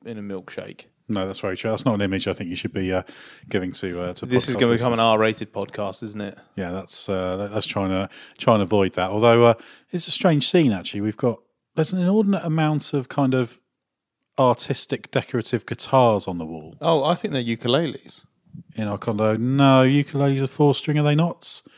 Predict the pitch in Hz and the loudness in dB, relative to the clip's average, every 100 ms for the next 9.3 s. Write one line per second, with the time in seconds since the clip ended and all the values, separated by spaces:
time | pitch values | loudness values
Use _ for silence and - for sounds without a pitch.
0 | - - _ _ 127 113 - - - - | -20 -20 _ _ -4 -2 0 0 -2 -2
1 | - 160 170 175 160 _ _ 196 214 - | 2 2 2 -4 -8 _ _ 4 4 2
2 | - - - 156 - 196 147 - 120 117 | -6 -8 0 0 2 2 2 -2 -8 -4
3 | - 160 175 - 139 135 127 - 147 143 | 0 2 0 0 2 2 0 -4 -4 -2
4 | 147 135 127 120 131 - - 143 - 127 | 2 2 2 0 -2 -6 -6 -6 -4 -4
5 | - 131 123 123 - _ _ _ _ _ | -2 -2 -2 -4 -8 _ _ _ _ _
6 | - 107 104 127 107 127 98 95 - 98 | -8 -6 -4 -4 -2 -2 -4 -4 -6 -6
7 | - 104 92 - 107 - 123 170 120 95 | -4 -6 -6 -8 -12 -10 -6 -6 -4 -6
8 | - 95 92 90 - - 127 123 - - | -8 -8 -8 -10 -14 -12 -12 -8 -8 -6
9 | 131 143 143 | -2 -2 -2